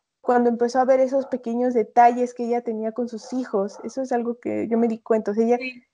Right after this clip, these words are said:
Speaker 1: él empieza a intentar como algo con ella cuando empieza a ver cómo trata a los niños,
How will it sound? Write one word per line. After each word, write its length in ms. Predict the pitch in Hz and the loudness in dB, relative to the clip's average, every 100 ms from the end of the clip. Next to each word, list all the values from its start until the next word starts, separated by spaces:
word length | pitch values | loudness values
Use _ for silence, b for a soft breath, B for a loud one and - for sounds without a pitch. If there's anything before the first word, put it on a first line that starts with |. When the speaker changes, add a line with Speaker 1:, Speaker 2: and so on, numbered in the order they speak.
| - | 2
Speaker 1:
él 140 | 247 | 4
empieza 280 | 269 294 339 | 4 4 4
a 40 | |
intentar 580 | 330 285 240 240 254 277 | 4 2 6 8 8 4
como 240 | 294 285 254 - - | 0 0 -2 -4 -2
algo 320 | 262 262 294 | 0 2 -2
con 220 | - 240 247 | -4 -4 -4
ella 300 | 269 285 285 | -2 -2 -2
cuando 240 | 247 220 | -2 -4
empieza 260 | 214 240 254 | -4 -2 0
a 40 | |
ver 120 | 247 | 0
cómo 220 | 254 247 | 0 -2
trata 260 | 240 226 233 | 0 0 0
a 20 | |
los 160 | 214 214 | 0 -2
niños, 600 | 226 240 226 214 233 | -2 0 0 0 -2